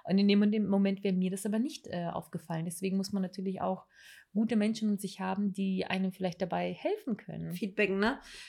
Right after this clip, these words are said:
Speaker 2: Ja, und ich wollte, äh, das hast du zwar gerade schon gesagt, aber es ist ganz, ganz wichtig, dass man, äh, Gefühle nicht versucht wegzumachen. Wir können das nicht unter den Teppich kehren. Das
Speaker 1: Ja.
Speaker 2: sind Dinge, die sich potenzieren, so wie ich vorhin gesagt habe, man macht sich,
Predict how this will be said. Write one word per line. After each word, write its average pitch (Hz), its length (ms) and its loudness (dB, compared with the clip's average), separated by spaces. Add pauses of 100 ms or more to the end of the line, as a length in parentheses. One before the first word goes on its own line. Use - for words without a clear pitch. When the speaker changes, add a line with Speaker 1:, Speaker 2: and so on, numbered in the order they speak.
(120)
Speaker 2:
Ja, 220 220 8
und 220 80 6
ich 208 160 0
wollte, 208 520 2
äh, 190 220 4
das 190 160 0
hast 202 120 -2
du 208 80 0
zwar 202 160 -2
gerade 190 180 2
schon 202 200 2
gesagt, 202 280 0
aber 190 100 -2
es 190 60 -2
ist 180 140 -10
ganz, 202 200 0
ganz 208 220 -2
wichtig, 196 300 -4
dass 190 120 -2
man, 190 280 2 (400)
äh, 196 100 -4
Gefühle 233 400 2
nicht 247 160 0
versucht 226 300 0
wegzumachen. 190 680 0
Wir 185 60 -4
können 240 180 -2
das 233 140 -4
nicht 214 120 0
unter 208 180 0
den 185 40 -6
Teppich 233 320 -2
kehren. 240 380 0
Das 208 140 6
Speaker 1:
Ja. 233 60 2
Speaker 2:
sind 233 220 0
Dinge, 240 240 2
die 202 140 -2
sich 214 180 -6
potenzieren, 220 640 -2
so 208 160 0
wie 220 40 0
ich 208 140 -6
vorhin 214 240 0
gesagt 208 300 -2
habe, 214 220 -2
man 208 140 0
macht 202 240 -2
sich, 214 280 -4